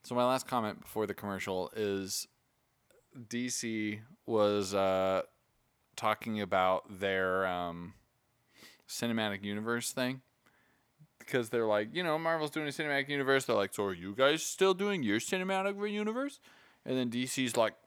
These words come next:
"You know, we were, like, thinking about it." And it's like, it's more like a multiverse, you know? Like, it's a lot of separate timelines and, like, a lot of separate characters and stories happening that are completely unrelated to each other.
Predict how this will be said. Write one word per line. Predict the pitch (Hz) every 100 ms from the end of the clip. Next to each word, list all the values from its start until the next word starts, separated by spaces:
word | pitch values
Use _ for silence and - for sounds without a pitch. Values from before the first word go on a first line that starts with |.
| _ - - _ -
"You |
know, | 185 180
we | 185
were, | 180 170
like, | 156 -
thinking | 190 185
about | 165 123 117
it." | 98
And | 123
it's | 113
like, | 120
it's | 123 131
more | 196 233
like | 196 120
a |
multiverse, | 107 98 98 107 - 104 90 80 -
you | 98
know? | 95
Like, | 101 98
it's | -
a | 104
lot | 101 117
of | -
separate | - 117 - -
timelines | - 107 107 113 113 117 123
and, | 107
like, | 92
a | 90
lot | 92 101 104
of | -
separate | - 104 - 104 -
characters | - 104 98 113 101
and | 98 95
stories | - 98 98 101 -
happening | 101 101 107 131 135 147 - - - -
that | 110
are | 113
completely | - 113 127 123 123
unrelated | 107 107 101 113 123 104 _ _
to | - 92
each | -
other. | 87 -